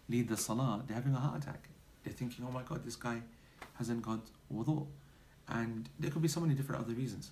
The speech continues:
Like, for example, sleeping. Some people, they, some of the ulama, they said a person who sleeps without falling into deep sleep, but they're sitting there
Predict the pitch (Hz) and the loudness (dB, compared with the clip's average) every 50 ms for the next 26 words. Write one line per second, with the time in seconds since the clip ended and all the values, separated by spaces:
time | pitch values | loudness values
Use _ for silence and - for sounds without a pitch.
0 | - - 139 135 139 - 135 123 143 143 135 139 135 131 - - 170 165 - - | -8 -4 -4 -4 0 2 2 4 6 4 4 4 2 -2 0 2 0 0 0 -2
1 | 92 - - - - - - - - - - - - 120 120 - - 117 - 117 | -6 -8 -10 -14 -20 -20 -20 -20 -20 -20 -14 -6 -2 -2 -2 -2 -2 -6 -4 -4
2 | 113 113 120 131 - 139 131 120 123 123 - 123 131 131 127 120 117 120 120 - | -4 -2 -2 -2 0 2 2 2 2 2 2 0 0 0 -2 -2 -2 -2 -2 -2
3 | 123 120 120 - 123 117 - 117 117 117 120 120 117 - - - - - - - | -2 -4 -2 -2 -4 -4 -2 -4 -4 -2 0 -2 -2 -2 -6 -14 -20 -20 -20 -10
4 | - - - - 139 139 - - - - - - - - - - - - - - | -8 -6 2 4 4 4 4 0 -8 -12 -18 -20 -20 -20 -20 -20 -20 -20 -16 0
5 | - 143 123 117 117 117 - - - - 127 120 120 120 120 120 - - 117 147 | 4 6 6 6 6 4 2 0 -2 2 4 4 6 6 4 2 0 2 4 4
6 | 143 143 - - 113 110 143 - - - - - - - - - - 139 - 107 | 4 4 2 -2 -2 -2 -2 -4 -8 -12 -18 -20 -20 -20 -16 -10 -8 -2 -2 -2
7 | - - - - 135 127 120 113 117 | -2 -2 -4 -2 -2 0 0 -2 -4